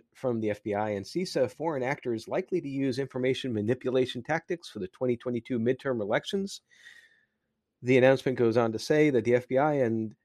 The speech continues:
cisa are raising awarenesses that the potential threat posed by attempts to manipulate information or spread disinformation in the lead up to and after the twenty twenty-two midterm elections, which of course is in one month.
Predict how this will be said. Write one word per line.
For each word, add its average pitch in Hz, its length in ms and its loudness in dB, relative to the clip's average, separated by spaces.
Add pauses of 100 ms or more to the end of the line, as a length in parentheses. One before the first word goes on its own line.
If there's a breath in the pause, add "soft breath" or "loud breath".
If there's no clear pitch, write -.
cisa 156 360 0
are 113 140 2
raising 127 360 0
awarenesses 139 920 -2
that 120 280 0
the 107 160 -2
potential 160 580 0
threat 151 240 0 (140)
posed 156 340 2 (200)
by 98 140 -2
attempts 165 460 -2
to - 80 -8
manipulate 151 560 2
information 135 540 -2
or 90 80 -4
spread 143 420 -2
disinformation 120 760 2
in 98 80 -4
the 92 80 -4
lead 139 220 2
up 131 220 8
to 147 280 2 (340 soft breath)
and 92 200 -6
after 156 320 4
the 110 120 -2
twenty 147 400 -4
twenty-two 127 680 0
midterm 113 480 -2
elections, 143 540 -2
which - 160 -14
of - 140 -20
course 117 320 -6
is 87 200 -8
in 82 180 -6
one 82 220 -4
month. 90 340 0